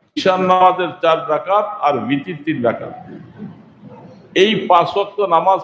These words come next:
পড়লেন আপনি লাগাতার, আগে জোহর, আস-, ফজর, জোহর, আসর, মাগরিব, এইভাবে, এইভাবে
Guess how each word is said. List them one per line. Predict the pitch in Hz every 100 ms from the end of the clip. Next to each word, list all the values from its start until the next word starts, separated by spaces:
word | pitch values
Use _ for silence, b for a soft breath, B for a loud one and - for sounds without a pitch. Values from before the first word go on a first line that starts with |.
| -
পড়লেন | 180 190 180
আপনি | 160 156 156
লাগাতার, | 151 151 147 143 120 - -
আগে | 151 156 131
জোহর, | 151 165 185
আস-, | 180 143 143 -
ফজর, | - 151 180 175
জোহর, | 143 165 196
আসর, | 147 147 196 180
মাগরিব, | 147 139 135 131
এইভাবে, | 120 113 - - _ _ _ _ _ _ _ b -
এইভাবে | 175 185 214 214